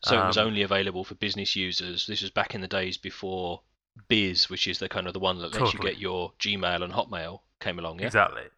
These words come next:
Speaker 2: exactly. So you had to actually be a Bez customer, you had to buy a minimum of five handsets, and I just thought, "Oh, that, I, I can't do that." Um, then T-Mobile, I think I'm right in saying T-Mobile actually introduced Biz, so i e instant email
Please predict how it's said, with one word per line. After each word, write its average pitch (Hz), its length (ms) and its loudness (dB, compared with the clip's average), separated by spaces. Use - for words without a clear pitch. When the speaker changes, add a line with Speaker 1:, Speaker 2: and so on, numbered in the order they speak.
Speaker 2:
exactly. 107 340 2
So 107 160 -2
you 120 140 0
had 123 160 4
to 120 80 6
actually 117 180 0
be 104 100 0
a 95 60 4
Bez 107 320 2
customer, 107 500 0
you 101 120 -4
had 104 100 2
to - 80 -8
buy 95 220 2
a - 20 -2
minimum 95 320 -4
of 87 80 -10
five 101 340 2
handsets, 101 680 0
and 107 180 -4
I 107 100 6
just 92 120 -2
thought, 98 240 6
"Oh, 92 40 6
that, 95 120 4
I, 95 160 6
I 104 120 6
can't 95 340 -4
do 95 160 -4
that." 92 300 -2
Um, 92 420 2
then 117 360 2
T-Mobile, 117 800 0
I 90 120 -10
think 180 280 -2
I'm 117 160 0
right 101 120 4
in 98 80 -8
saying 95 440 -8
T-Mobile 120 420 -2
actually 113 320 0
introduced 107 400 -10
Biz, 90 320 -4
so 95 260 0
i 98 180 2
e 95 300 -8
instant 120 360 -2
email 95 580 -2